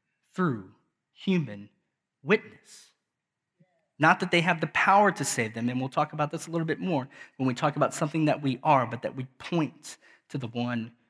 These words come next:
who saves. Romans ten, Romans ten fourteen. "How then will they call on him of whom they have not believed? And how are they to believe in him of whom they have never heard?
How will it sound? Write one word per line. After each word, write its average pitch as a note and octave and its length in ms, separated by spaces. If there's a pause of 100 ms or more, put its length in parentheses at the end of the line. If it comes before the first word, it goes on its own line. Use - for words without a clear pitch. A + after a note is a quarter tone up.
(160)
who A2+ 300 (180)
saves. - 460
Romans C3+ 320
ten, E3 340
Romans D3+ 300
ten E3+ 240
fourteen. F3 560 (720)
"How E3 240
then F3+ 280
will E3+ 80
they D#3+ 100
call E3+ 300
on D#3+ 100
him E3 340 (300)
of C#3 120
whom F#3 200
they D3 140
have F3 320
not F#3 200
believed? F3 540 (440)
And B2+ 100
how E3+ 120
are F#3+ 80
they F#3 120
to F3 100
believe E3+ 400
in C3+ 100
him G3+ 380 (200)
of C3 120
whom F#3 180
they E3 140
have A#2+ 160
never D#3 380
heard? G2 400